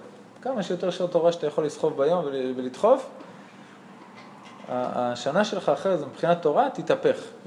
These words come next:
והקדוש ברוך הוא יזיז מלאכים ואנשים וכל מי שמסביבך, בשביל שאתה תגיע למקום הזה. למה? זה, זה, זה הראש השנה של הפנימיות, ראש השנה של התורה, של מתן תורה, של הכל. אז אתה רואה, אתה רואה מה קורה בשבועות.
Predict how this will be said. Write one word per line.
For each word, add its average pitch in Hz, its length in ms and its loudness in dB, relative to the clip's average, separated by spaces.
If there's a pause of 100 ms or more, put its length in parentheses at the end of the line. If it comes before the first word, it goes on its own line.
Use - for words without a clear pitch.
והקדוש 196 720 0
ברוך 175 200 0
הוא 180 140 2
יזיז 160 300 0
מלאכים 160 500 -2
ואנשים 156 480 -2
וכל 160 240 -2
מי 190 100 -2
שמסביבך, 156 500 0 (760)
בשביל 131 220 -4
שאתה 131 280 0
תגיע 131 160 4
למקום 110 380 -2
הזה. 92 140 -8 (580)
למה? 202 220 0
זה, 240 340 -4
זה, 226 180 -4 (260)
זה 196 160 6
הראש 240 260 4
השנה 214 300 0
של 175 160 -2
הפנימיות, 165 480 -2
ראש 151 160 -6
השנה 147 260 -6
של 135 180 -8
התורה, 139 380 -2
של 135 200 -10
מתן 143 240 -6
תורה, 143 200 -2
של 127 160 -6
הכל. 120 180 -4 (1120)
אז - 60 -18
אתה - 100 2
רואה, 262 180 4
אתה 208 120 2
רואה 226 120 4
מה 226 100 2
קורה 202 220 4
בשבועות. 151 600 2